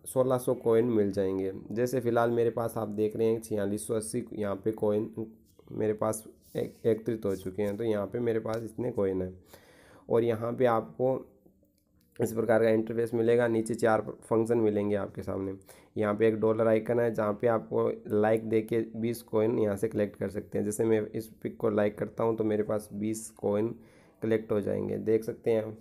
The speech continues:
सैंतालीस सौ कॉइन हो चुके हैं, बीस कॉइन यहाँ से कलेक्ट हो गए हैं। और सेकंड ऑप्शन यहाँ पे, इस पे लाइक की जगह आप फॉलो भी कर सकते हैं, फॉलो करके एक हज़ार कॉइन बढ़ा सकते हैं।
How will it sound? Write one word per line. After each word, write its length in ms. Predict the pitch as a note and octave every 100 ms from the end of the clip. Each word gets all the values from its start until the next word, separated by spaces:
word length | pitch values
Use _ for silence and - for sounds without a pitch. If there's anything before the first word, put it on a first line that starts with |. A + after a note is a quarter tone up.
| _ _ _ - _ _
सैंतालीस 500 | - G#2+ A2 A2 A2
सौ 80 | A#2
कॉइन 240 | A2 A2
हो 100 | G#2
चुके 260 | G2 G#2+ A2
हैं, 120 | G#2+
बीस 180 | G#2+ A2
कॉइन 260 | A2 G#2+
यहाँ 200 | A2 G2+
से 120 | F#2+ A#2
कलेक्ट 320 | G#2+ G2+ G2
हो 80 | F#2+
गए 120 | F#2+
हैं। 260 | F#2 F2+ - - - - - -
और 140 | A2+
सेकंड 340 | A2+ A2+ B2+
ऑप्शन 340 | B2+ A#2 C3 B2
यहाँ 360 | A2+ G#2 G#2 -
पे, 160 | B2+
इस 100 | B2
पे 140 | - A#2
लाइक 320 | G#2+ A2 A2+
की 100 | B2+
जगह 180 | A#2+ A2+
आप 120 | A2+
फॉलो 320 | A2+ G#2 A2
भी 140 | A2+
कर 120 | B2 A2
सकते 280 | G#2+ -
हैं, 100 | A2+
फॉलो 280 | A2 A2 A2+
करके 260 | A#2 A#2 B2
एक 260 | A2+ A2+
हज़ार 240 | A2+ G#2+ G#2+
कॉइन 280 | - A2 G#2
बढ़ा 200 | G2+ F#2+
सकते 320 | F2 F#2+ F#2+
हैं। 220 | F#2+ F#2+